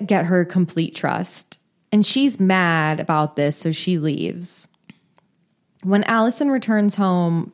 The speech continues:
Billy's not there. He left a note. Then him and Celia went to Shooters, but they left their article for her to read. <laughs>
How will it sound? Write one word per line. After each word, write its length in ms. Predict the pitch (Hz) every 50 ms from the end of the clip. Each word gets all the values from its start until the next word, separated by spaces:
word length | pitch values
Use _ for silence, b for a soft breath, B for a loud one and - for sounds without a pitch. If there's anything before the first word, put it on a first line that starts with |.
| _
Billy's 340 | - 190 190 185 175 170 147
not 260 | 160 151 143 143 -
there. 360 | - 143 139 139 - - - 175
He 320 | 170 - - - 240 254
left 280 | 254 247 240 240 - -
a 60 | 214
note. 480 | 208 196 180 175 170 170 170 - - b b b b b b b b b b b b b b b b _ -
Then 100 | 185 185
him 200 | 185 202 202 208
and 120 | 202 196
Celia 460 | 196 - - 196 185 180 175 175 170
went 180 | 165 160 160 160
to 60 | 160
Shooters, 840 | 156 - - - 196 185 170 156 151 143 143 147 147 147 151 - -
but 240 | - - 185 180 -
they 120 | 190 185
left 320 | 185 190 202 226 - -
their 220 | - 247 - - -
article 480 | 208 208 214 220 233 220 - 196 175 160
for 180 | - - 190 175
her 140 | 175 170 170
to 80 | 175
read. 640 | 165 165 185 202 208 196 180 156 160 156 151 151 151 B
<laughs> 40 | B